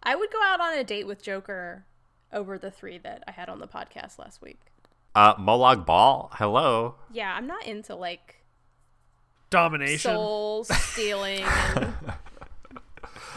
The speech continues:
Speaker 1: murdering and
Speaker 2: My
Speaker 1: stuff.
Speaker 2: God,
Speaker 3: That
Speaker 2: Reese,
Speaker 3: was,
Speaker 2: that was such
Speaker 3: that
Speaker 2: a
Speaker 3: was
Speaker 2: good
Speaker 3: a
Speaker 1: Yeah,
Speaker 3: great
Speaker 1: that was a
Speaker 2: voicemail.
Speaker 1: great voicemail, Reese.
Speaker 3: So Kate guessed it correctly. You're good.
Speaker 1: Yeah.
Speaker 2: Yeah, good
Speaker 3: You've,
Speaker 2: job,
Speaker 3: you've guessed,
Speaker 2: Kate.
Speaker 3: you've guessed all
Speaker 2: You
Speaker 3: four so
Speaker 2: swiped
Speaker 3: far.
Speaker 2: right.
Speaker 3: So now we have another
Speaker 1: Yeah,
Speaker 3: one from, once
Speaker 1: swiped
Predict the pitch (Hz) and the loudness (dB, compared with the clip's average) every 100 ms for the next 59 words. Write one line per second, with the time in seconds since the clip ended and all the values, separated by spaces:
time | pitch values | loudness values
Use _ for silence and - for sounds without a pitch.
0 | 202 208 196 190 190 190 117 - 127 110 | -6 -6 -6 -8 -8 -4 6 12 12 12
1 | - - 202 139 143 - - 139 170 170 | 10 10 8 6 6 0 6 6 8 4
2 | 160 135 - - 277 - 98 - - 85 | 2 6 8 8 6 4 2 2 2 2
3 | 85 98 196 180 185 190 - - - 180 | 2 2 -2 -10 -12 -12 -14 -16 -4 -4
4 | 156 175 190 190 - _ _ _ - 180 | -2 2 2 2 -4 _ _ _ -6 -2
5 | 180 - 180 - 156 151 165 180 208 214 | -2 -2 -6 -4 -2 -2 -2 -6 -8 -12
6 | - 165 151 143 160 175 123 120 127 143 | -12 -8 -6 -2 0 0 -2 -6 -4 6
7 | 143 151 - - 117 139 180 160 160 202 | 8 8 4 4 4 2 -8 -6 -2 -4
8 | - 190 196 202 196 160 175 135 135 101 | -4 -6 -2 2 12 12 12 8 10 8
9 | - - - 170 190 196 202 196 202 196 | 4 -10 -4 2 4 6 4 6 4 4
10 | 196 180 185 165 202 - | 2 -2 -4 0 0 0